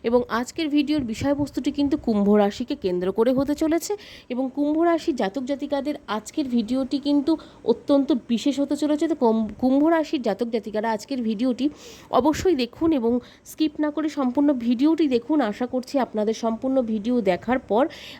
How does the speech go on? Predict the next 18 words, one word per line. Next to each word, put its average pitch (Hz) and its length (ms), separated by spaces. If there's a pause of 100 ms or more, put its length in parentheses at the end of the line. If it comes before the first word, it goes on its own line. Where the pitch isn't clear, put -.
আজকের 220 420
ভিডিওটি 226 460
অত্যন্ত 202 460
দুর্দান্ত 175 500
লাগবে। 151 400
তো 220 140
সম্পূর্ণ 208 440
ভিডিওটি 220 420
দেখুন, 185 360 (320)
আপনাদের 262 400
জন্য 269 200
কিন্তু 269 220
আজকের 226 300
ভিডিওর 214 300
মধ্যে 240 200
অনেক 175 280
কিছু - 220
রয়েছে। 165 380